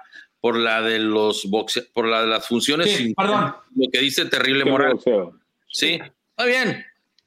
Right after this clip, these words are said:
Speaker 1: Eso lo han dicho todos los boxeadores y yo creo que todos los que estamos dentro de esta industria sabemos que no es lo mismo, ¿sí? No es lo mismo. Solamente hay que decir al Terrible Morales qué pensaría, ¿sí?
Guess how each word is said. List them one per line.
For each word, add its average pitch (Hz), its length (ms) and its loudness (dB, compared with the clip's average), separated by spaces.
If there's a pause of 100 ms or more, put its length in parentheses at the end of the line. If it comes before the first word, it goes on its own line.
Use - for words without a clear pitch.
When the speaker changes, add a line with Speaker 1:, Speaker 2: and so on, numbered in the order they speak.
(400)
Speaker 1:
Eso 208 720 0
lo 147 160 2
han 170 140 0
dicho 180 360 -2
todos 175 180 2
los 165 140 0
boxeadores 143 500 0
y 135 100 0
yo 147 140 0
creo 160 220 -2
que 120 140 -2 (120)
todos 151 220 2
los 143 140 0
que - 80 -6
estamos 131 320 -2
dentro 117 280 -2
de 113 80 0
esta 113 140 -4
industria 131 480 0
sabemos 120 640 -2
que 92 180 -4
no 90 180 -4
es 92 80 -2
lo 90 140 -2
mismo, 151 420 -2 (560)
¿sí? - 260 -4
No 123 100 2
es 139 60 0
lo 135 100 2
mismo. 90 320 -4 (500)
Solamente 202 680 0
hay 156 180 0
que 175 100 0
decir 170 240 2
al 175 120 -2
Terrible 160 320 6
Morales 151 460 2
qué - 140 0
pensaría, 139 680 0 (460)
¿sí? 165 380 -4